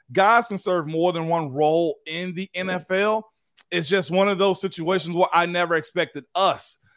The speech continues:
as a team to do that. We have always transitioned guys out of positions to fit them to being a football player.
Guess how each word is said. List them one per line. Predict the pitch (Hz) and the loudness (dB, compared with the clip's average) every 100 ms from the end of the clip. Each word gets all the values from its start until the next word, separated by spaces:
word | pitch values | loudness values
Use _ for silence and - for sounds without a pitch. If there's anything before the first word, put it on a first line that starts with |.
| _ - | _ -2
as | 170 | 0
a | 165 | 0
team | - 220 208 | 0 0 0
to | 170 | -2
do | 156 147 | -2 0
that. | 127 104 | 0 -2
We | 160 277 | -2 0
have | 180 | 2
always | 175 185 185 160 | 4 4 4 0
transitioned | - 175 180 147 170 160 135 | -4 -4 -2 -2 -4 -6 0
guys | 147 143 123 - | 2 0 -2 0
out | 143 | 0
of | 147 123 | 0 -6
positions | 131 156 170 170 - | -6 -4 -4 -6 -12
to | 147 | -4
fit | - 185 - | 2 2 0
them | 175 160 - | -6 -4 -8
to | 156 | -8
being | 147 160 147 | -6 -4 -4
a | 131 | -4
football | 185 175 139 127 | -4 0 0 0
player. | 156 139 | 0 0